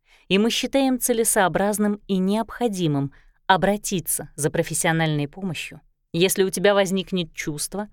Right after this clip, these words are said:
что ты не справляешься самостоятельно. Как лучше пользоваться этой книгой?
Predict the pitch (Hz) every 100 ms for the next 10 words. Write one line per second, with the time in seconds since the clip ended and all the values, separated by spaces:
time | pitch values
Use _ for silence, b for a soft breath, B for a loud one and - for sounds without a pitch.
0 | b b b - 208 208 226 208 202 240
1 | - - 247 202 190 202 - 208 208 -
2 | - 180 180 - 180 156 - 147 139 -
3 | _ _ _ _ _ _ _ _ - 285
4 | - 277 285 285 - - 254 - 247 220
5 | 160 151 147 - 175 - 196 190 190 -
6 | 196 160 143 -